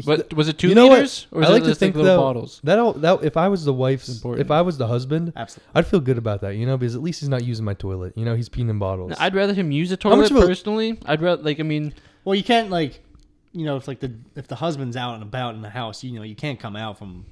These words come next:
Speaker 3: wherever he was hiding.
Speaker 1: Oh, yeah, I mean, that, that's, like, emergency situation, right? You pull out the bottle.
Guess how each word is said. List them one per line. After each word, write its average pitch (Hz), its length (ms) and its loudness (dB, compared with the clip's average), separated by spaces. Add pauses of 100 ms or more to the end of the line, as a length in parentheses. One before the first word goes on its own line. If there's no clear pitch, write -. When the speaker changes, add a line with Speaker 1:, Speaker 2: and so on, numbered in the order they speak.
(180)
Speaker 3:
wherever 113 440 -12
he 98 160 -20
was 95 120 -18
hiding. 101 340 -14
Speaker 1:
Oh, 214 100 -6
yeah, 185 280 -6
I 143 40 -2
mean, 156 180 -6
that, 202 200 -4
that's, 226 220 -2
like, 190 120 -2
emergency 151 520 -4
situation, 135 640 -4
right? 110 80 -6
You 113 80 -8
pull 131 260 -4
out 123 280 -4
the - 40 -16
bottle. 117 480 -2